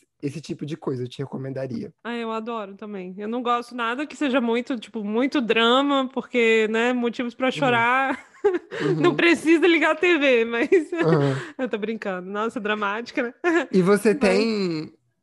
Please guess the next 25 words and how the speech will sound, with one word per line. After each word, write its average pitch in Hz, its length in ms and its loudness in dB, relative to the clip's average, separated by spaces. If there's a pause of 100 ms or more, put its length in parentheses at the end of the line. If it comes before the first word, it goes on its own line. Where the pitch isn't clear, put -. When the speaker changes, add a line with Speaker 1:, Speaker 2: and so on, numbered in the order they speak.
Speaker 1:
tanto, 233 380 2
tanto 233 260 0
Fleabag 151 560 2
quanto 160 260 0
Please 156 280 0
Like 139 260 0
Me 151 400 0
são 160 260 -2
um 170 60 -2
pouco 170 340 0
os 156 100 -2
mi-, 165 220 -6
os 147 120 -8
meus 156 340 -6
comfort 175 520 -6
shows, 135 400 -4
assim, 117 260 -14
tipo, 107 380 -14
Speaker 2:
Uhum. 254 160 -8
Speaker 1:
normalmente 220 420 0
eu 208 60 -4
sempre 214 220 -2
volto 202 220 -2
pra 196 120 -4
RuPaul, 185 500 0